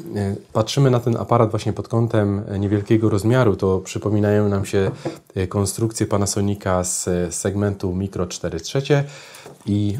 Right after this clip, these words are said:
nie wiem, czy wiecie, ale jestem też użytkownikiem, e, Lumixów właśnie Micro cztery trzecie. To jest, e, któryś już z moich modeli i on właściwie zapełnił taką lukę po lajce,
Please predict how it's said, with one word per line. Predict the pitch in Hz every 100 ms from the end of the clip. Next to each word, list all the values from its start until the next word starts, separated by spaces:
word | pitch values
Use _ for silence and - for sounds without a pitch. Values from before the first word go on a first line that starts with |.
| -
nie | 95 98
wiem, | 101 95
czy | 95
wiecie, | 110 113
ale | 95 95
jestem | 92 98 92
też | 87 90 -
użytkownikiem, | 104 92 - 98 101 95 85 82 82 92
e, | 90
Lumixów | 90 95 98 - 92 87 -
właśnie | 90 101 - 95 87
Micro | 90 90 101
cztery | 90 - 95 87
trzecie. | - 131 131 110
To | 92
jest, | 90 - -
e, | 92
któryś | - 104 95
już | 101 - -
z |
moich | 101 95 92
modeli | 92 98 113 131
i | 90
on | 90 98 98
właściwie | 98 - 98 98
zapełnił | 95 92 - 101 98 92 90
taką | 92 90 90 90 90 -
lukę | 92 92 95 98
po | 92 90 90 90
lajce, | 92 92 92 - - 92 90